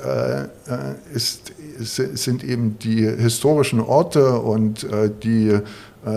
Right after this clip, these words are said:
letzten Stücke der Berliner Mauer natürlich besonders wichtig. Aber, äh, man darf da auch nicht dem, äh, Irrtum, äh, verfallen, wenn man vielleicht noch, äh, größere Stick-,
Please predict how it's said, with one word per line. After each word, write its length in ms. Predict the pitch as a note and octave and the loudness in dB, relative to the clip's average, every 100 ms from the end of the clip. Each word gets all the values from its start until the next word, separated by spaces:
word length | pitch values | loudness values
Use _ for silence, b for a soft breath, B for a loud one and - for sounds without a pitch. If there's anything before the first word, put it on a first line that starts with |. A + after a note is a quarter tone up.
| A2+ | -4
letzten 560 | A#2+ G#2 A#2 - - B2 | 0 4 4 2 -4 -4
Stücke 320 | - C3+ C#3 | 0 0 2
der 160 | B2 A2 | 2 4
Berliner 640 | A2 G#2+ A2+ A#2 A#2+ A2+ | 4 4 2 2 2 4
Mauer 300 | A2 G#2 A2+ | 4 4 4
natürlich 460 | A2 G2+ A2 A2 - | 4 2 0 -4 -4
besonders 540 | G2 - G#2+ C3+ G2 | -2 2 4 4 0
wichtig. 480 | E2+ D#2 - C#3+ - B B B B B - - - - | -2 -8 -4 -4 -4 B B B B B -20 -20 -20 -4
Aber, 500 | G#2+ F#2+ A2 C#3+ F#3 - B B - | 0 2 2 2 0 -4 B B 0
äh, 480 | B2 A#2+ B2+ B2+ - - - - - - - - A#2+ - - - C3 - | 4 4 4 0 -6 -20 -20 -20 -20 -20 -20 -12 -8 -8 -10 -16 -14 -8
man 220 | C3 A#2 | 0 2
darf 240 | A#2+ C3 - | 4 2 2
da 160 | A2 | 2
auch 80 | A#2 | 2
nicht 240 | B2 B2+ | 0 0
dem, 260 | B2 A2+ A2 | 2 4 2
äh, 300 | G#2+ A#2+ A#2+ | 2 2 2
Irrtum, 640 | A2 D3 D3+ C#3 C3+ C#3 B2+ | 2 2 0 -2 0 0 -2
äh, 120 | B2 | -2
verfallen, 500 | A#2 A#2 G#2+ A#2 A#2 | -2 -2 2 2 4
wenn 140 | G#2 | 4
man 160 | G#2+ G#2+ | 2 0
vielleicht 420 | G#2+ G2 G#2 - | 0 0 0 -2
noch, 320 | G#2+ G2 - - | -4 -4 -4 -2
äh, 120 | G#2 | -2
größere 640 | G#2 G#2 A#2 C#3+ A#2+ G#2+ | -2 0 2 2 0 -2
Stick-, 320 | G2+ - C3 | -2 -4 -8